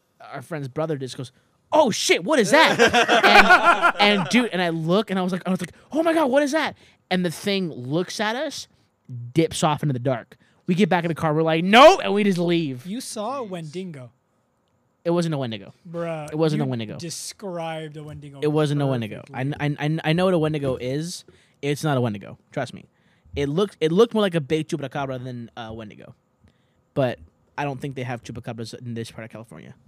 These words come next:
Speaker 1: I think they're only in, like, New
Speaker 2: Wendigos.
Speaker 1: Mexico.
Speaker 3: Yeah, they're only
Speaker 1: And
Speaker 3: in, like, mid parts of Mexico.
Speaker 1: Yeah, it's, it's, like, Texas, Arizona, New
Speaker 3: Yeah.
Speaker 1: Mexico, Nevada, like, in, like, deserty areas. But, uh, but yeah, I don't think, I think, I think they have them, like, further down in, like, uh,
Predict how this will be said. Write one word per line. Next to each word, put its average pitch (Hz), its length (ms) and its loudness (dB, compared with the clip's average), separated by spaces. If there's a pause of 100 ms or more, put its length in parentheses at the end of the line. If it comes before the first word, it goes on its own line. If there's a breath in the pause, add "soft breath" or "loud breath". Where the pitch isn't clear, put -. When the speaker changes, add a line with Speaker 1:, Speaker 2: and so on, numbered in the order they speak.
(240)
Speaker 1:
I - 60 -20
think 151 100 -8
they're 139 100 -4
only 131 200 -6
in, 123 60 -8
like, 117 180 -12
New 127 60 -8
Speaker 2:
Wendigos. - 20 -8
Speaker 1:
Mexico. 113 540 -12
Speaker 3:
Yeah, 147 280 -10 (240)
they're 165 100 -10
only 196 240 -6
Speaker 1:
And 196 80 -8
Speaker 3:
in, 180 40 -10
like, 151 200 -12 (1120)
mid 151 600 -10
parts 139 260 -10
of 131 80 -18
Mexico. 127 220 -14
Speaker 1:
Yeah, 127 200 -4
it's, - 180 -12
it's, 139 180 -10
like, 127 120 -8
Texas, 139 360 -8
Arizona, 127 440 -6
New 123 60 -6
Speaker 3:
Yeah. 123 60 -6
Speaker 1:
Mexico, 120 380 -8
Nevada, 117 400 -8
like, 107 200 -10
in, 123 140 -8
like, 120 180 -8
deserty 117 440 -6
areas. 107 400 -16 (580 soft breath)
But, 127 280 -4
uh, 120 300 -6
but 139 140 -8
yeah, 117 200 -6
I 95 60 -10
don't 127 180 -8
think, 131 280 -12
I 123 80 -10
think, - 180 -10
I 165 60 -8
think 247 160 -10
they 262 80 -6
have 156 220 -4
them, 156 100 -8
like, 131 100 -8
further 139 300 -4
down 139 320 -4
in, 131 120 -6
like, 123 240 -8
uh, 120 180 -6